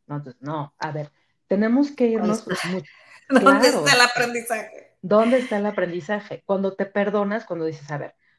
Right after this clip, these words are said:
Speaker 1: no, no soy tonta, eh, el error que yo cometí fue porque en mi vida estaba pasando esto y esto y esto, y yo creía, pensaba, estas eran mis creencias, ese era mi nivel de conciencia, esa era mi madurez en ese momento de mi vida, y me perdono",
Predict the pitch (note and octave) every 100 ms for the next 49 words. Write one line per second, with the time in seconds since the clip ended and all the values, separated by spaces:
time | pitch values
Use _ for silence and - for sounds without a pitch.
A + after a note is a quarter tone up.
0 | _ E3 D#3+ F3+ - A#3+ A#3+ F#3 D#3+ D#3+
1 | D#3+ - - D#3+ D3 D#3+ F3 E3+ F3+ G3
2 | A3 F#3+ F#3 F#3+ E3+ E3 D3+ G3 F#3 F#3
3 | G3 E3+ D#3+ D#3+ E3 F3 D#3 D3+ D#3 D#3+
4 | D3+ C#3+ D#3+ D#3 D3 D3 E3+ F3 D3+ E3+
5 | D3+ D3+ D3 - D3+ C#3 D3 F#3 D#3 F3+
6 | F3+ - _ _ _ A3 G3 G#3 G#3+ F3+
7 | E3+ E3+ D#3 D3 F#3 G3 F3 F3 D3 E3
8 | D#3+ D3+ D3 D#3+ D3+ D#3+ D3 D#3+ D3+ -
9 | G3+ G#3+ G3 F3+ D#3+ D#3 D#3 D#3+ C#3+ C3+
10 | - D#3+ D3+ E3 D3 - _ _ G3+ G3+
11 | G3+ F3+ D#3+ D3 D3 D#3 F#3+ C4+ G3+ E3
12 | D3+ E3+ D3+ D3+ E3 D3+ D3 C#3+ C#3+ D3
13 | - _ _ _ - F3+ F3 D3+ F#3 F3
14 | F#3+ F#3+ F#3 D#3+ F#3